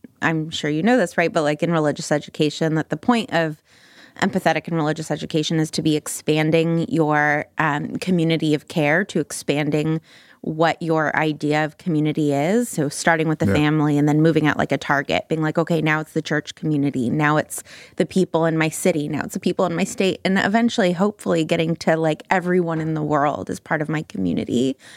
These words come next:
Speaker 1: And therefore, it's
Speaker 2: Yeah.
Speaker 1: my responsibility to be curious and try to take care of as many
Speaker 2: Yeah.
Speaker 1: people as possible."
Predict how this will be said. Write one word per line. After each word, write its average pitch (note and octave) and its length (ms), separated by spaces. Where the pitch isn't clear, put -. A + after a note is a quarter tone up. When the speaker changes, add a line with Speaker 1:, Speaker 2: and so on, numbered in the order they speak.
Speaker 1:
And F3+ 140
therefore, E3+ 260
it's D#3+ 140
Speaker 2:
Yeah. E3 60
Speaker 1:
my D#3+ 100
responsibility D#3 760
to D3+ 60
be D#3 120
curious - 480
and E3 80
try D3 140
to D3+ 100
take D#3 240
care D3 320
of D#3 120
as E3+ 160
many D#3 220
Speaker 2:
Yeah. C3+ 180
Speaker 1:
people D3 200
as C#3+ 100
possible." - 580